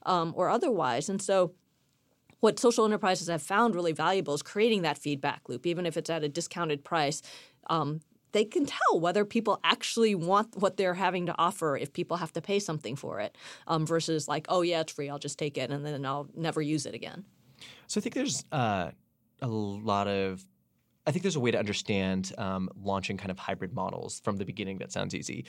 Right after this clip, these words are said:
Speaker 2: But there's a huge ecosystem of large nonprofits out there, um, with thousands of staff and thousands of projects in the exact way that you're describing. Have you seen examples or models in which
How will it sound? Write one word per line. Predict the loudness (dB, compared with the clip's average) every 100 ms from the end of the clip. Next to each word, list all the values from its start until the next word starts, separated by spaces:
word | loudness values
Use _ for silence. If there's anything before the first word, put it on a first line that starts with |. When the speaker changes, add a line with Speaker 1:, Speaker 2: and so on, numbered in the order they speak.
| -14 -16 -2 4
Speaker 2:
But | 4 2 2
there's | 4 4
a | 0
huge | -2 -2 -2 -2
ecosystem | -2 -2 0 0 2
of | 0 0
large | 2 2 2 -2 -4
nonprofits | -4 -4 -8 -8 -8 -8 -6
out | -6
there, | -8 -10 -6 0
um, | 2 4 4 2 0
with | -2 -4 -6 _
thousands | 0 0 -2 -6
of |
staff | -4 -4 -4
and | -8
thousands | -10 -10
of | -12
projects | -10 -10 -10 -8 -8 -8 -6
in | -4
the |
exact | -4 -6 -8 -12 -8
way | -6
that | -4
you're | -4
describing. | -6 -2 0 0 -4 -10 -20 -20 -20 _
Have | -2 -2 0
you | -2 0
seen | 0 -2
examples | 0 0 0 0 -2
or |
models | 0 0 2 0 -4 -10 -8
in | -6 -4 -2
which | -2 -2 -2 -6